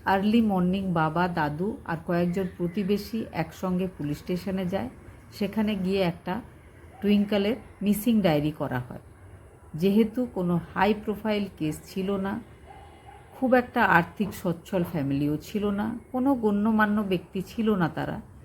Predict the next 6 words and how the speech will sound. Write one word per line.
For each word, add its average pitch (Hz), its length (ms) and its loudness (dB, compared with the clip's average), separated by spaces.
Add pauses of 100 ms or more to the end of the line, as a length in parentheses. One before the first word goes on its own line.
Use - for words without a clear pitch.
(180)
সেই 208 240 2
জন্য 220 300 2 (140)
পুলিশ 240 360 0
তেমনভাবে 180 640 0
গুরুত্ব 165 480 -4
দেয়নি। 175 460 0